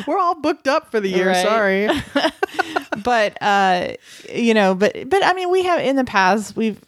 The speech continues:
Speaker 2: had things happen where, you know, you get a kind of a, a text invitation two
Speaker 1: Oh,
Speaker 2: days
Speaker 1: yeah.
Speaker 2: before the event, and it's,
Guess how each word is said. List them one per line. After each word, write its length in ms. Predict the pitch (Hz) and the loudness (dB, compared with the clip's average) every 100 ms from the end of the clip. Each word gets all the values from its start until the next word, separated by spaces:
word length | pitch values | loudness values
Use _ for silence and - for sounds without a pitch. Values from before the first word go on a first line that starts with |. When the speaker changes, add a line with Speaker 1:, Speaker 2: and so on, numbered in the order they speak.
| - | -16
Speaker 2:
had 460 | - 196 180 175 | -2 2 2 0
things 260 | 190 175 175 | -2 -2 -2
happen 400 | 180 175 185 175 | -2 0 0 2
where, 400 | 170 165 165 165 | 2 4 4 2
you 140 | 208 | 0
know, 60 | 202 | 0
you 180 | 196 202 | 0 0
get 180 | 208 | 2
a 380 | 190 165 160 71 - _ - | 2 2 0 -2 -6 _ -8
kind 220 | 208 180 | -4 -2
of 100 | 165 | 0
a, 300 | 160 151 - | 0 0 -2
a 260 | - 156 156 - | -4 -4 -4 -8
text 400 | - 196 - - | -4 -4 -4 -10
invitation 960 | - 185 175 - 180 - 180 175 170 160 | -6 -6 -4 -2 -2 -2 -2 -2 -4 -4
two 60 | 143 | 0
Speaker 1:
Oh, 40 | 139 | 2
Speaker 2:
days 80 | |
Speaker 1:
yeah. 220 | 131 123 131 | 4 4 2
Speaker 2:
before 280 | - 185 170 | 0 0 2
the 100 | 175 | 2
event, 360 | 175 165 156 | 2 2 -2
and 100 | 170 | -2
it's, 260 | 170 165 - | -2 -4 -8